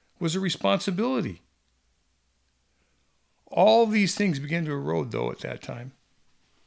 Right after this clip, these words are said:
As you know, we have to recognize that we had a need in this country to right the wrongs of racial injustice. No one can say that we were better in those days. In regard to racial inequality, we were far worse.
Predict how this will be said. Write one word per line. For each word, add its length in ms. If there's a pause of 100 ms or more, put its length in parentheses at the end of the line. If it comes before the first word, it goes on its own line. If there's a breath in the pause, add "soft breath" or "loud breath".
(640 loud breath)
As 140
you 160
know, 180
we 160
have 200
to 80
recognize 540
that 140
we 200
had 140
a 60
need 300
in 100
this 160
country 380
to 100
right 260
the 80
wrongs 440
of 100
racial 380
injustice. 720 (760 soft breath)
No 140
one 160
can 180
say 280
that 140
we 120
were 160
better 340
in 120
those 260
days. 320
In 100
regard 420
to 160 (300 loud breath)
racial 380
inequality, 580
we 160
were 160
far 380
worse. 460